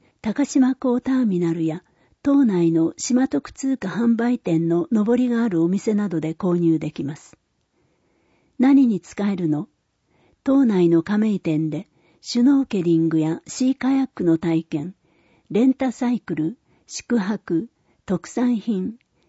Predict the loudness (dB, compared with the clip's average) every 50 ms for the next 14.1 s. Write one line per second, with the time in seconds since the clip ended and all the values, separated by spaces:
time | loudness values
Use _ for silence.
0 | _ -10 -10 -8 -6 -6 -6 -4 -2 -2 -2 -2 -2 -4 -4 -4 -2 -2 -4 -4
1 | -4 -6 -8 -10 _ -8 -6 -4 -2 -2 -2 -2 -2 -2 -4 -6 -6 -4 -4 -2
2 | -2 0 -2 -2 -4 -6 -8 -8 -4 -2 -2 -2 -2 -2 -2 0 0 2 2 0
3 | 0 -2 -4 -10 -14 _ _ _ _ _ _ _ _ _ _ _ -8 -4 -4 -2
4 | -2 -2 -2 0 2 2 2 0 0 0 0 0 0 -2 -4 -6 -4 -2 -2 -2
5 | -2 -4 -4 -6 -12 -20 _ _ _ _ _ _ _ _ _ _ _ _ _ -8
6 | -6 -6 -2 -2 -4 -2 0 0 2 0 0 -2 -2 -2 -2 -2 -4 -4 -2 -2
7 | 0 -2 -2 -4 -6 -4 -2 -2 0 0 0 -2 -2 -4 -6 -8 -4 0 0 0
8 | 0 0 -4 -4 -4 -2 -2 -2 0 0 -2 -2 -4 -6 -10 -12 _ _ _ _
9 | _ _ _ _ _ -8 -6 -2 0 -2 -2 -2 -2 0 0 2 2 2 2 2
10 | 2 0 0 -2 0 0 0 0 0 -2 -2 -4 -4 -4 -4 -2 -2 -2 0 0
11 | 0 0 0 -2 -2 -2 -2 -4 -6 -8 -8 -8 -8 -10 -12 -14 -18 -20 _ _
12 | _ _ _ _ _ _ _ _ _ _ _ _ _ _ _ _ _ _ -8 -2
13 | 0 2 2 2 0 -4 -6 -6 -10 -8 -6 -4 -4 -4 -4 -4 -4 -2 -2 -4
14 | -6